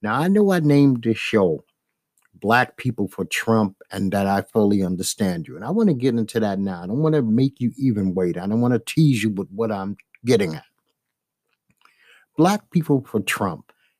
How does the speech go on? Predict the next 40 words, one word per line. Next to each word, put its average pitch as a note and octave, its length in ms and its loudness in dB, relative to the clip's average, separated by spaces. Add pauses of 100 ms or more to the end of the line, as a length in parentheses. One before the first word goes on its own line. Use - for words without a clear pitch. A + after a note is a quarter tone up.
(100)
And A2+ 140 -2
the A2+ 60 0
reason E3+ 400 2
that B2+ 180 -4
I G2+ 120 -6 (140)
finally C#3 460 0 (140)
fully A#2+ 320 -2
understand G2 720 -4
them, C#2 100 -16 (380)
I A2 40 -6
understand D3 720 -2
that A#2 80 -20
they're A2+ 100 -2
doing A#2+ 380 0
it A2 160 -4
for F2+ 100 -4
several G#2+ 540 -2
reasons. E2+ 640 -14 (380)
One D3 200 2
of G#3+ 120 4
the F3+ 80 4
reasons A#2 520 0
is F2+ 140 -6
that A2 260 -4
they A2 160 -4
just G#2+ 500 -4
want F#2+ 260 -4
to - 60 -6
be F#2 220 -6
the E2 180 -8 (160)
office A#2 540 -2 (160)
asshole. F#2+ 840 0 (520)
They F#2+ 220 -2
want C3 300 0
to - 160 -10
be B2 420 2
the A2+ 160 -2
person A#2+ 460 -2
who's - 240 -6
controversial. G#2+ 960 0